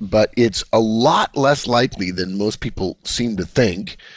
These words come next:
So they probably didn't do it to motivate you. They went through the process because they're thinking about leaving.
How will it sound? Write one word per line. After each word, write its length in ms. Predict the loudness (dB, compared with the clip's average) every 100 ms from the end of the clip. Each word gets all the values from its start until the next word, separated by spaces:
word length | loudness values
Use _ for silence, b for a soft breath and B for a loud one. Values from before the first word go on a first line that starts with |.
| B B _ _ -8
So 260 | 2 2 4
they 140 | 2
probably 360 | 4 2 4 2
didn't 220 | 0 2
do 100 | 2
it 80 | 2
to 100 | 0
motivate 380 | 0 2 -2 -6
you. 140 | -12 -18 _ _ _ b b b b 0
They 160 | 4
went 180 | 4 4
through 100 | 0
the 60 | 0
process 460 | 2 2 2 -4
because 360 | -4 0 0 2
they're 160 | 0
thinking 380 | 2 0 -2 -2
about 240 | 4 4 4
leaving. 420 | -2 -4 -14